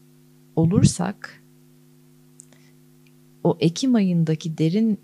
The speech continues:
silkelenmeyle daha hakiki bir yerden geçeriz.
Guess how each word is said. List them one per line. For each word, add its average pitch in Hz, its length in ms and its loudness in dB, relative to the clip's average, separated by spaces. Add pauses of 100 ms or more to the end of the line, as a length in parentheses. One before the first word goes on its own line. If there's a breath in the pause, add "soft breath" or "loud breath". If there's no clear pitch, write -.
silkelenmeyle 147 1500 -4 (1800)
daha 208 240 0
hakiki 190 480 -6
bir 190 60 -6
yerden 135 580 -2 (1500)
geçeriz. - 720 -4